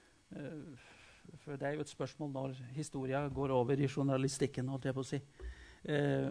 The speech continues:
og det religionssosiologiske har vi snakket om tidligere. Men det er interessant å se at for eksempel i nitten åtti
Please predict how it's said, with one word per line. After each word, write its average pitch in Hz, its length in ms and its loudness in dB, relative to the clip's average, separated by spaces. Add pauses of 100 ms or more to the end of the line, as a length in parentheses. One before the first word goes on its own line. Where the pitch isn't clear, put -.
og 160 120 0
det 160 160 8
religionssosiologiske 151 1160 8
har 151 160 8
vi 139 80 4
snakket 143 320 6
om 127 160 4
tidligere. 127 360 4 (400)
Men 175 120 12
det 190 100 10
er 208 100 6
interessant 262 640 8
å 180 80 6
se - 360 6
at 165 160 10
for 175 120 6
eksempel 170 440 6
i 170 40 6
nitten 175 400 4 (120)
åtti - 420 6